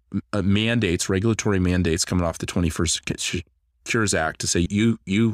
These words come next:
have to do this if you wanna stay compliant." And the third thing is really, f-, I think, of fire. And the reason of that is it's finally saying, "Here's a standard structured schema to describe a medical record."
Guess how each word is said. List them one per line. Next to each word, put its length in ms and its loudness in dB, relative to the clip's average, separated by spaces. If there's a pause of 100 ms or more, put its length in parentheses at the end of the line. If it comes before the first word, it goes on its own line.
have 300 -4
to 120 0
do 220 2
this 340 0
if 160 -4
you 80 2
wanna 240 0
stay 220 -2
compliant." 640 -4 (340)
And 160 0
the 60 0
third 280 0
thing 200 2
is 160 0
really, 500 2 (380)
f-, 120 -12
I 180 -2
think, 260 -2
of 120 -2
fire. 460 -4 (240)
And 160 0
the 60 2
reason 340 2
of 120 0
that 220 0
is 140 2
it's 160 -2
finally 680 0 (260)
saying, 800 2 (300)
"Here's 320 0
a 80 0
standard 640 0
structured 560 -2
schema 480 0
to 180 -4
describe 840 0
a 120 -2
medical 480 0
record." 420 -6